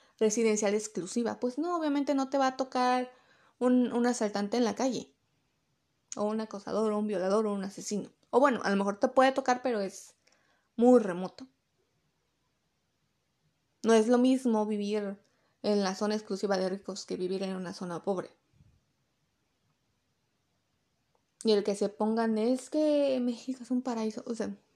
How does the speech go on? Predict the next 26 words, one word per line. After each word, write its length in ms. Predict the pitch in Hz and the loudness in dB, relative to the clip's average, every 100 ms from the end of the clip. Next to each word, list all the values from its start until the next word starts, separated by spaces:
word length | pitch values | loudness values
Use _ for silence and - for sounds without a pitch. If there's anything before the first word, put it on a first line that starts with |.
| _ | _
el 160 | - 214 | -6 -4
país 300 | 196 190 190 | -2 -2 -4
es 100 | 220 | -2
hermoso, 500 | 262 233 262 277 233 _ _ _ _ _ _ _ _ | 0 0 -2 -2 -6 _ _ _ _ _ _ _ _
pero 260 | 294 320 302 | 4 4 4
tenemos 280 | 285 247 220 | 0 -2 -4
muchos 300 | 208 - 185 | -8 -10 -14
problemas 420 | - 180 - - | -10 -10 -10 -14
sociales. 640 | - 214 254 254 240 - _ _ _ _ _ _ _ _ _ _ | -16 -6 -4 -2 -4 -8 _ _ _ _ _ _ _ _ _ _
Y 80 | 220 | 2
el 100 | 220 | 4
que 120 | 220 | 2
venga 220 | 226 247 | 4 4
un 80 | 277 | 2
extranjero 760 | 277 - 233 214 226 226 202 - _ _ _ | -2 -4 -4 -2 0 0 -4 -8 _ _ _
a 180 | - 208 | -2 0
querer 240 | 220 208 220 | 2 2 2
aprovecharse 600 | 240 247 233 226 208 220 | 0 0 0 -2 -2 -2
de 140 | 214 | -2
los 160 | 196 - | -4 -6
precios 360 | 190 214 214 | -6 -4 -2
bajos 600 | 226 226 220 202 208 - _ _ _ _ _ _ _ _ _ _ | 0 0 -2 -4 -6 -14 _ _ _ _ _ _ _ _ _ _
para 340 | - 175 165 165 | -4 -4 -4 -8
mejorar 400 | 190 190 190 196 | -10 -8 -8 -8
su 140 | 196 269 | -6 -4
vida, 460 | 285 277 262 262 | 0 0 -2 -6